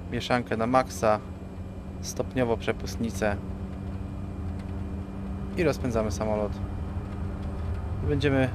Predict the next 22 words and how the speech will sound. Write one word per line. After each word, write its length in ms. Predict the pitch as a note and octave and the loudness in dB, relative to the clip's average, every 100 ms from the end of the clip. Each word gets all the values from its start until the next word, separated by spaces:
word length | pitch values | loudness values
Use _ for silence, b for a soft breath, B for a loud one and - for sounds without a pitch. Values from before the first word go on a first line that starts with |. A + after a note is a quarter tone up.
| - C3+ | 0 2
mieli 220 | B2+ A#2+ | 4 2
te 120 | A#2+ | 2
siedemdziesiąt 540 | - B2+ B2 A#2+ A#2 | 2 2 2 2 0
węzłów. 480 | A#2 C#3 B2 A#2 - - - - - - - - - - - - | 2 2 4 2 0 -2 -4 -4 -4 -2 -4 -2 -2 -2 0 0
Możemy 260 | B2 A#2+ | 2 4
delikatnie 480 | A#2 - B2 A#2+ A#2+ | 2 4 4 4 2
pociągnąć 460 | A#2 - A#2 A2 - | 0 2 2 0 0
wtedy 320 | - A2 G2+ - - - - - - | 2 2 2 0 -2 -2 -2 -2 -2
yoke 300 | A#2+ A#2 A2+ - | 2 4 2 0
czy 80 | - | -2
tam 220 | A2+ G#2+ | 0 2
joystick 400 | A#2 A2+ - - | 4 2 2 0
do 80 | - | 0
siebie, 420 | - C3 A#2 A2 - - - - - - - - - | 2 2 4 2 2 0 0 -2 -2 -2 0 -2 0
co 140 | - | 0
spowoduje 500 | - C#3 A#2+ A#2 A#2 | 4 4 4 6 6
oderwanie 420 | A2+ A2 A#2 A2+ | 6 6 4 4
samolotu 500 | G2+ - G#2+ G#2+ G2+ G#2 - - - - - - - - - - - - - | 2 2 2 2 2 0 2 2 2 0 -2 -2 -4 -4 -4 -2 -2 -2 -2
od 100 | - | -2
pasa. 340 | - G#2+ - G2+ - - - - - - - - - - - - - - - - - - - - - - - - - - - - - - - - - - | 2 2 2 -2 -2 -2 -4 -2 -2 -2 -4 -4 -4 -4 -4 -4 -4 -4 -4 -4 -4 -6 -6 -6 -6 -6 -6 -6 -6 -6 -6 -6 -6 -6 -6 -6 -6 -6
Spory 380 | - - D#3 C#3+ | -4 2 2 6
wiatr 320 | D3+ D3+ | 6 6